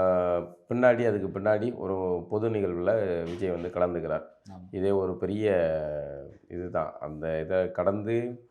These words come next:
Speaker 1: இப்ப அவர் இடத்துல நம்ம இருந்தோம்னா வெளியே வர முடியாது, சரியா? ஆனா வந்து அவர் வர்றாரு அப்படின்னா, ஆ, அந்த துயரத்தை, ஏன்னா அது கடக்க முடியாத ஒரு துயரம். நம்ம ஒரு நிகழ்ச்சி நடத்துறோம், நம்ம நிகழ்ச்சியில
Speaker 2: அதனுடைய வ-, வ-, அரசியல் வரலாற்றுல அது ஒரு பெரும்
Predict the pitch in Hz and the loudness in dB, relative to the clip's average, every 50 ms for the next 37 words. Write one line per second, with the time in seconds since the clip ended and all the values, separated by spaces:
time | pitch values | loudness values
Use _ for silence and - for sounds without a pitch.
0 | _ _ _ _ _ _ _ - 90 90 92 95 98 92 95 110 104 95 92 98 | _ _ _ _ _ _ _ 2 4 4 6 4 4 4 4 2 2 2 2 2
1 | 101 95 87 90 90 92 95 95 87 85 85 87 80 76 78 90 95 90 - 71 | 2 2 2 0 -2 0 0 0 0 0 -2 -2 -2 -2 -2 -2 -4 -6 -8 -8
2 | - - - - 85 80 73 69 65 82 98 107 110 110 107 107 107 110 120 117 | -12 -12 -10 -6 -4 -4 -4 -2 0 2 4 6 6 6 4 2 4 6 6 6
3 | 110 95 90 92 95 104 117 117 113 113 104 87 92 92 92 113 147 - - 131 | 6 6 6 6 6 8 6 8 8 6 4 2 0 -2 -2 -2 -2 -2 -4 -6
4 | 110 113 - - _ _ _ _ _ - - 123 120 113 110 110 107 107 104 104 | -6 -8 -10 -18 _ _ _ _ _ -6 0 2 4 6 6 6 6 6 4 2
5 | 104 110 104 113 123 127 127 120 117 117 - 113 113 107 104 101 101 90 82 117 | 0 -4 -2 0 2 4 4 4 4 4 6 6 6 6 4 2 0 0 -2 0
6 | 139 170 147 131 123 120 104 - 120 139 139 - 151 147 147 143 143 143 143 139 | 2 2 2 4 2 2 6 6 6 6 6 4 2 4 6 8 8 8 8 8
7 | 127 113 110 117 117 117 120 110 92 92 90 98 104 107 104 101 101 104 101 95 | 4 4 4 4 4 6 6 4 2 2 0 0 2 4 4 4 4 4 2 2
8 | 107 110 127 120 - 123 120 110 101 98 107 120 123 120 110 104 101 104 107 107 | 0 0 0 0 -2 -2 -2 -2 0 0 0 2 2 0 0 0 0 0 0 -2
9 | 101 - - 107 117 135 143 147 - - 127 131 139 139 139 139 143 135 127 117 | -2 -4 -4 0 0 0 0 -2 -4 -4 -2 0 0 0 0 2 2 2 2 2
10 | 127 131 131 123 117 117 110 - 104 127 147 160 156 - - 190 185 180 160 147 | 2 4 4 4 2 0 -2 -2 0 2 2 0 0 2 4 4 4 4 4 4
11 | 147 143 151 156 151 151 - 156 147 139 135 131 123 117 123 135 139 151 | 4 4 4 4 2 4 4 4 4 4 2 0 -2 -2 -2 0 0 0